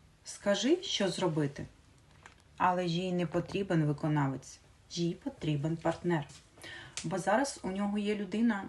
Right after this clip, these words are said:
яка все розпланує, нагодує, розбудить і подбає.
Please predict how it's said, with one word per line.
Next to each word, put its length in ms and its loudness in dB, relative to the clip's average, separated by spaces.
яка 280 -2
все 340 0
розпланує, 680 0
нагодує, 680 0
розбудить 720 -4
і 120 -6
подбає. 500 -2